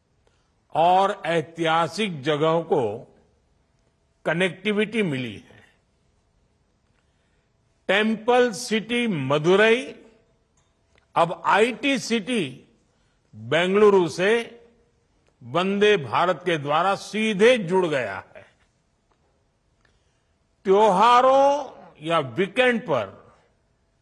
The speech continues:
मदुरई और बेंगलुरु के बीच आवाजाही के लिए वंदे भारत ट्रेन द्वारा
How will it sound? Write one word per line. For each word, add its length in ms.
मदुरई 800
और 260
बेंगलुरु 600
के 160
बीच 440
आवाजाही 680
के 180
लिए 640
वंदे 600
भारत 520
ट्रेन 320
द्वारा 560